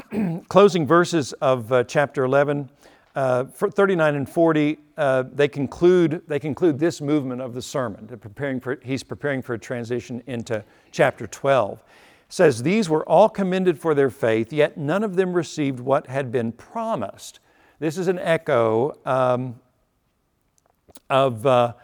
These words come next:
this is an echo of verse thirteen. Eleven thirteen, "All these people were still living by faith when they died. They did not receive the things promised. They only saw them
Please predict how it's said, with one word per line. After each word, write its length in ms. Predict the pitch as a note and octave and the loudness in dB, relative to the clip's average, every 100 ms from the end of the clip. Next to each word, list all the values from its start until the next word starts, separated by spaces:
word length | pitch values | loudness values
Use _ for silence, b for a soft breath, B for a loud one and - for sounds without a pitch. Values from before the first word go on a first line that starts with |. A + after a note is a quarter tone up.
| b b b | b b b
this 140 | D3+ | -4
is 60 | D#3+ | 0
an 80 | |
echo 260 | E3 E3 C#3 | 0 2 2
of 100 | A#2+ | 2
verse 380 | C3+ C#3+ - - | 2 0 0 -6
thirteen. 1000 | E3 C#3 - - - F3+ D3 A2 G#2+ A#2 b b b b | -2 -2 -4 -12 -4 -2 0 -2 -6 -12 b b b b
Eleven 360 | C3 D3 D3+ D3+ | -2 2 2 0
thirteen, 880 | F3 E3 - - - F3 F3 E3+ E3 | 0 0 -2 -12 -6 -2 0 2 0
"All 360 | E3+ D#3 F#3+ | 2 4 6
these 180 | F#3 F3+ | 4 0
people 280 | - F3+ D#3 | -4 -4 -2
were 120 | C3+ | -2
still 220 | - D3+ | -4 -2
living 260 | C3+ C#3+ C#3+ | 2 2 0
by 140 | C3 | -2
faith 340 | A#2 - D3+ C3+ | -2 0 0 0
when 180 | C3 A#2 | -4 -2
they 160 | A#2 | -2
died. 400 | A2+ D#3+ E3 C#3 | -2 -2 -2 0
They 120 | C3+ | -2
did 200 | B2 B2+ | -2 -4
not 200 | C3+ D3 | -6 -6
receive 480 | C#3 A2 - D#3+ C3+ | -6 -8 -6 -4 -4
the 100 | C3+ | -8
things 320 | - D3+ C3 | -6 -6 -6
promised. 720 | - _ - G3 G3 F#3+ - b b b | -8 _ -4 -2 -2 -6 -10 b b b
They 140 | D#3+ | 2
only 180 | E3 D#3+ | 2 0
saw 320 | - - E3 | -4 -4 -2
them 260 | D#3 D#3+ | 0 -2